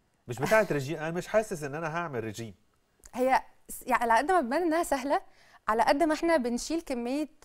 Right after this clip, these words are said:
Speaker 2: اكل مش طبيعي من، من الدايت بتاعنا. عشان كده عشان الواحد يلتزم بالكيتو دايت لازم يلتزم عليه فتره طويله وما ينفعش يبوظ خالص. يعني الكيتو دايت مفيش
Speaker 1: يعني
Speaker 2: حاجه.
Speaker 1: قد ايه كده يا دكتوره بقى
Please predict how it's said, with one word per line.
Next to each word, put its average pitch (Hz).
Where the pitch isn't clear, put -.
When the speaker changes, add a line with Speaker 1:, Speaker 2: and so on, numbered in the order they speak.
Speaker 2:
اكل 262
مش 233
طبيعي 233
من، 208
من 208
الدايت 208
بتاعنا. 202
عشان 185
كده 269
عشان 269
الواحد 254
يلتزم 269
بالكيتو 233
دايت 240
لازم 294
يلتزم 277
عليه 247
فتره 277
طويله 277
وما 220
ينفعش 277
يبوظ 214
خالص. 247
يعني 196
الكيتو 254
دايت 269
مفيش -
Speaker 1:
يعني 214
Speaker 2:
حاجه. 269
Speaker 1:
قد 113
ايه 127
كده 113
يا 104
دكتوره 101
بقى 90